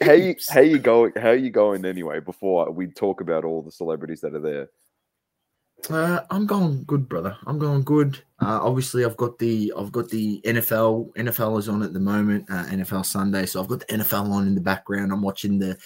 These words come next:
Speaker 2: the Baltimore Ravens and the Bengals. Then I've got the ga-, the race on, on this game. I've got the, I've got the Ravens on that screen. I've got the race on my s-, on my phone. Uh, I've got the, the StreamYard up here. We're, we're flying along.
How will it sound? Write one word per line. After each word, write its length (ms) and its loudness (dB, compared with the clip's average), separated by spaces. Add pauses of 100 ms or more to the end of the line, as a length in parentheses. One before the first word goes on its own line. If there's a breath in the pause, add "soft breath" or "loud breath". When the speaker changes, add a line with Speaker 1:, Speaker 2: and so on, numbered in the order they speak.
(160 loud breath)
Speaker 2:
the 80 -10
Baltimore 460 2
Ravens 500 0
and 180 2
the 60 2
Bengals. 560 0 (240 loud breath)
Then 100 -4
I've 100 0
got 120 0
the 60 -10
ga-, 260 0
the 140 -2
race 380 4
on, 260 2
on 160 -2
this 180 -2
game. 260 0
I've 100 -4
got 180 -6
the, 180 -6 (180)
I've 120 -10
got 140 -8
the 100 -6
Ravens 360 2
on 100 0
that 160 -4
screen. 300 -2
I've 80 -2
got 100 -6
the 80 -6
race 300 2
on 120 -2
my 60 -2
s-, 180 -8
on 100 -2
my 80 -2
phone. 420 0 (360 loud breath)
Uh, 280 -4
I've 120 -20
got 160 -2
the, 240 -10
the 80 -8
StreamYard 680 4
up 220 -2
here. 300 -4 (360 loud breath)
We're, 180 2
we're 180 -2
flying 420 4
along. 380 2